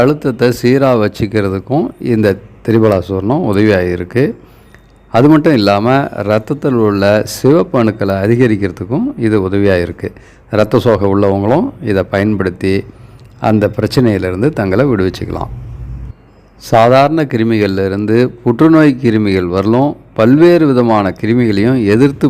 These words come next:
போராடக்கூடியதா, அந்த கிருமிகளை கட்டுப்படுத்தக்கூடியதா இந்த திரிபலா சூர்ணம் இருக்கிறதுனால கிருமி சார்ந்த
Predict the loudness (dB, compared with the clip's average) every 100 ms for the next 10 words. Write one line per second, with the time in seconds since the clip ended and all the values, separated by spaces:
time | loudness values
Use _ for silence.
0 | 0 2 4 2 0 -4 -8 -6 -4 0
1 | 0 -2 -10 _ _ -2 0 0 0 2
2 | 4 4 2 0 -2 0 -2 0 0 -2
3 | -4 -4 -2 -2 2 2 0 -4 -4 -2
4 | 0 0 0 2 2 0 -6 -6 -6 -4
5 | -6 -4 -6 -4 -4 0 0 -2 -10 -20
6 | -20 -20 0 4 6 4 2 0 2 -2